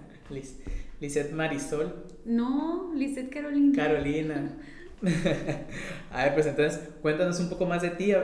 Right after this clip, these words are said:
Speaker 1: ¿cómo empezaste en el área del emprendimiento? ¿Cómo empezaste tú más que nada en el área de,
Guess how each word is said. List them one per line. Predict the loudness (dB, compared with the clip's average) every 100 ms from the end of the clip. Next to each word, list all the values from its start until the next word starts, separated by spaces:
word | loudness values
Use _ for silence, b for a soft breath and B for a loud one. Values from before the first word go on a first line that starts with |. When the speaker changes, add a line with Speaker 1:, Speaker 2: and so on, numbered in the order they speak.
| 2
Speaker 1:
¿cómo | 0 0
empezaste | 0 0 0 0 2 4 4 2
en | -2 -2
el | -2
área | 0 0
del | 0
emprendimiento? | -2 -4 -4 -2 0 2 2 4
¿Cómo | 4
empezaste | 4 2 2 0
tú | 2 2
más | 2 0
que | -2
nada | -2 0
en | 0
el | 0
área | 0 2 2
de, | 0 0 -4 -12